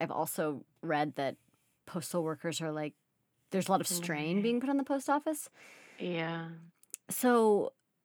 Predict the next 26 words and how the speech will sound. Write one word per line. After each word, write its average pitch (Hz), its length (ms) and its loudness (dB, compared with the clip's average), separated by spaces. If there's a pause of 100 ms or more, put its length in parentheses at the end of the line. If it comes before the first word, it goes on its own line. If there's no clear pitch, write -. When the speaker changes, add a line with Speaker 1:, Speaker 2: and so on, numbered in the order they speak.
(180)
Speaker 1:
how 226 320 0
do 262 100 6
we, 226 640 0 (1000)
what 208 160 0
is 233 60 2
the 247 80 4
best 202 200 2
way 208 60 -4
to 190 80 -4
support 196 280 -4
the 190 60 -6
post - 280 -4
office? 180 200 0
Is - 200 -4
it - 100 -8
to 196 120 -2
buy 147 240 2
a 180 80 4
bunch 190 280 2
of 190 100 -2
stamps 156 540 -2
and 156 160 0
not 104 240 2
send 160 220 0
<laughs> 170 60 4
anything? 311 600 8